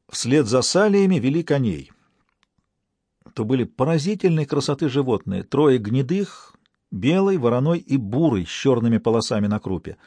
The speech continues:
На голове каждого из них был написан номер от одного до шести, в том порядке, как их выбрал Фламин Марса — следуя правилу, известному только понтификам. Кони остановились у алтаря.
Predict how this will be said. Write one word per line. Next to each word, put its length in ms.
На 160
голове 300
каждого 480
из 100
них 240
был 180
написан 440
номер 360
от 180
одного 320
до 80
шести, 460
в 200
том 180
порядке, 440
как 220
их 140
выбрал 320
Фламин 400
Марса — 440
следуя 380
правилу, 560
известному 520
только 260
понтификам. 720
Кони 400
остановились 880
у 80
алтаря. 480